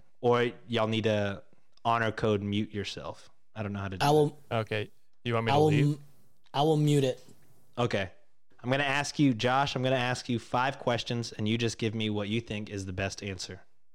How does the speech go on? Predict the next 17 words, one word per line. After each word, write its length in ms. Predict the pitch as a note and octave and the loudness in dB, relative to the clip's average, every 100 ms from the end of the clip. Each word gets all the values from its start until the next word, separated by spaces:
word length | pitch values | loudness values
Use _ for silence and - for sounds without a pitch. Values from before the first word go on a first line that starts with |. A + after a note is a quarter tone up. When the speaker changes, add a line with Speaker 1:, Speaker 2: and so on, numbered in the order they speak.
| - - - - | -20 -20 -16 -10
Speaker 1:
Okay? 260 | G2+ B2 C3+ | -4 -4 -2
And 120 | A2+ | 0
then 140 | G#2 G#2 | 0 2
when 120 | G#2 | 0
Speaker 3:
Okay. 80 | G2+ | 2
Speaker 1:
John 260 | A#2+ C#3+ | 2 2
goes, 380 | C#3+ D#3 E3 - - - - | 2 4 2 -2 -16 -20 -6
he 160 | B2+ | -4
can't 260 | - D3 D3 | -2 -2 -2
say 240 | - C3 | 0 2
anything 540 | A2+ A#2 - A#2 A2 G#2+ | 2 -2 0 -2 -2 -2
that 160 | G#2 | -2
you 140 | F#2+ G2 | -2 -4
said. 360 | - F2+ - - - - - - - - - - - - - - | -4 -8 -10 -14 -20 -20 -20 -20 -20 -20 -20 -20 -20 -20 -18 -8
Speaker 3:
Gotcha. 360 | G#2+ - - - - - - - | -8 -8 -14 -16 -20 -20 -20 -10
Speaker 1:
All 80 | G#2 | -2
right. 180 | G2 | -2